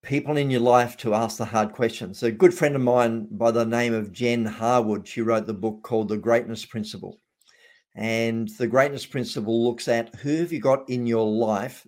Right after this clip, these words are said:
that align with your vision, support you in creating that vision, but can s-,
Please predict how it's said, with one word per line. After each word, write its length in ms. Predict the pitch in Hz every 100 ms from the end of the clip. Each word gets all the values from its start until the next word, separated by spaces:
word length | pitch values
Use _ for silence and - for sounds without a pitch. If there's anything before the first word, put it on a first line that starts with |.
| 117
that 200 | 117 110
align 680 | 120 113 113 120 135 156 151
with 220 | 131 123
your 180 | 107 110
vision, 640 | 101 113 143 113 95 120 123 _ _ _ _ _ _
support 640 | - - 131 - - 151 151
you 180 | 143 135
in 180 | 123 113
creating 600 | - 117 123 120 120 110
that 340 | 104 107 113 107
vision, 580 | 104 139 120 95 98 - _ _ _ _ _ 107
but 300 | 117 110 -
can 220 | 127 117
s-, 280 | 113 -